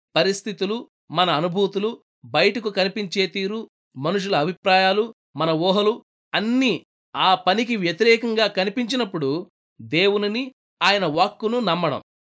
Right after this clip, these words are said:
అపోస్తుల కార్యములు ఇరవై ఏడవ అధ్యాయం ఇరవై వచనం, ఇరవై ఐదు వచనాల్లో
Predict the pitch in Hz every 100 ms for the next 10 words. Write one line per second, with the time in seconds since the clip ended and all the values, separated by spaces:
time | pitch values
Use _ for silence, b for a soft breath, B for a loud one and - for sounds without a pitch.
0 | _ _ _ - 165 220 202 208 202 185
1 | 170 147 110 _ _ 156 190 190 170 220
2 | 220 185 156 170 170 196 233 _ _ -
3 | 131 180 214 208 202 214 240 - _ _
4 | 151 185 190 165 208 202 196 196 175 156
5 | 143 -